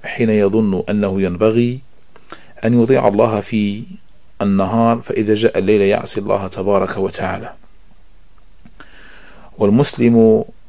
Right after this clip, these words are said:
الذي ترك طعامه وشرابه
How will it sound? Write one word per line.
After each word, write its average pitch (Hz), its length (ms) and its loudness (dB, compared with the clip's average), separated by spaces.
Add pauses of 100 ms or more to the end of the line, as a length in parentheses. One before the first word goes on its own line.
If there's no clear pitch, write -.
(120)
الذي 110 320 4
ترك 117 340 0
طعامه 107 680 0 (420)
وشرابه 104 840 0